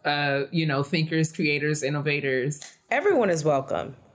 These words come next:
Speaker 2: I mean, from the germiest idea and minute and as small a-, as you came up with to, like, I have it planned to year twenty-two. Like,
Speaker 1: Mm-hmm.
Speaker 2: you have a space here because there's something to learn,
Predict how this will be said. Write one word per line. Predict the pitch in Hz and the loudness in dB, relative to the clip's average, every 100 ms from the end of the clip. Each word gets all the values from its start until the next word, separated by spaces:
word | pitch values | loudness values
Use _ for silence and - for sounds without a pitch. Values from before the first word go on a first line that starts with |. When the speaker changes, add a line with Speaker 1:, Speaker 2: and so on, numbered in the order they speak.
| _ - | _ -8
Speaker 2:
I | 196 | -2
mean, | 208 175 165 | 2 2 2
from | 160 202 | 0 2
the | 170 | 2
germiest | 156 165 175 196 208 202 202 - - | 2 2 2 4 4 4 2 0 -4
idea | 175 170 165 175 156 151 143 - | -4 -2 0 2 4 4 2 2
and | 165 156 151 139 151 | 0 2 0 -2 -2
minute | 165 165 170 180 190 180 | 0 0 2 4 4 2
and | 165 170 | 2 0
as | 156 | 0
small | - - 180 202 196 | -2 0 2 4 4
a-, | 185 147 - - | 4 4 2 0
as | 160 165 156 | 0 0 0
you | 170 | -2
came | 180 175 156 | 0 0 2
up | 147 143 | -2 0
with | 127 120 135 - - - - | 2 2 0 -12 -18 -14 0
to, | 196 | 2
like, | 165 160 143 139 - | 2 2 -2 -4 -6
I | 160 180 | -4 -2
have | 170 175 151 151 139 | -2 0 0 0 2
it | 127 123 | 0 0
planned | - 156 143 139 | -2 0 0 0
to | 127 147 | -2 -2
year | 135 147 139 135 | 0 0 0 -2
twenty-two. | - 139 123 - 139 - - - | -2 -2 -2 -2 -2 -2 -6 -4
Like, | 156 165 151 | 0 2 4
Speaker 1:
Mm-hmm. | 160 160 160 151 | 4 4 2 4
Speaker 2:
you | 208 233 247 285 269 - - - - | 4 4 4 2 0 -6 -16 -14 -6
have | 196 175 165 | -2 0 0
a | |
space | 160 - 180 185 196 | 0 0 0 0 0
here | - 160 | 0 0
because | 151 143 170 143 | 0 0 0 2
there's | 147 - | 0 0
something | 165 156 151 | 0 0 0
to | 151 | 0
learn, | 135 170 127 135 | 0 -2 -4 -6